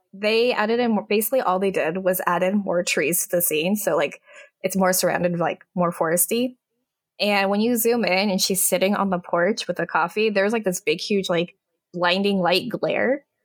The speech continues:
that's just, like, I don't know, kinda, like, right behind her. And so they're like, "Oh, that's too distracting. We're gonna edit that out." And so when they went in there and they edited it out, they forgot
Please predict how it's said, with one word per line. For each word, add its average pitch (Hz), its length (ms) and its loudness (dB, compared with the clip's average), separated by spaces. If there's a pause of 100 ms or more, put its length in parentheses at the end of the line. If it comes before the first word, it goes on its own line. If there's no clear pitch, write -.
(220)
that's 190 200 0
just, 214 160 -2
like, 185 240 0 (140)
I 226 60 0
don't 220 100 0
know, 196 140 -2 (360)
kinda, 233 140 -2
like, 220 120 0
right 208 120 2
behind 202 340 0
her. 175 120 4
And 196 200 0
so 196 180 0
they're 185 140 2
like, 190 160 0
"Oh, 226 120 2
that's 214 180 -2
too - 80 -2
distracting. 190 480 0
We're 190 100 2
gonna 208 220 0
edit 180 240 0
that 160 160 0
out." 180 320 0 (320)
And 190 100 2
so 226 120 0
when 226 120 2
they 226 60 2
went 202 260 0
in 170 160 -4
there 233 180 2
and 233 120 2
they 175 80 0
edited 175 280 2
it 170 60 -6
out, 196 260 0
they 208 100 0
forgot 208 540 0